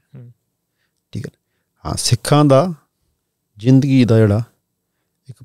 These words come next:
Speaker 2: ਪ੍ਰਬੰਧ ਹੈ, ਇੱਕ ਨਮੂਨਾ ਹੈ, ਇੱਕ ਜਿਹੜਾ ਮਾਡਲ ਹੈ, ਉਹ ਸਥਾਪਿਤ ਚਾਹੀਦਾ।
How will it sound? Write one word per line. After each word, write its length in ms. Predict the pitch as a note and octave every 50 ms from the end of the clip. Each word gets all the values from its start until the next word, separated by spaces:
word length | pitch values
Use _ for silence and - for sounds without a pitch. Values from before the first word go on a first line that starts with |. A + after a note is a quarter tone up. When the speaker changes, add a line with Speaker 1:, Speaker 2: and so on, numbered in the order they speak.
| _
Speaker 2:
ਪ੍ਰਬੰਧ 460 | - A2+ G2 G#2 A#2+ C3 C#3 B2+ A2
ਹੈ, 60 | A#2 A2+
ਇੱਕ 140 | - -
ਨਮੂਨਾ 520 | A#2 A2 G#2 G#2 G#2 A2+ A#2+ B2 A#2 A2+ A2
ਹੈ, 40 | G#2+
ਇੱਕ 100 | G#2 -
ਜਿਹੜਾ 120 | A2 A#2
ਮਾਡਲ 480 | A2 F2+ E2 D#2+ G2+ A#2 A2+ G2 D2+ -
ਹੈ, 160 | - D3 - - _ _ _ _ _ _ _ _ _ _ -
ਉਹ 100 | C#3+ D3
ਸਥਾਪਿਤ 520 | - - - - - F#2 D2 - - -
ਚਾਹੀਦਾ। 540 | - - - - - _ _ _ _ _ _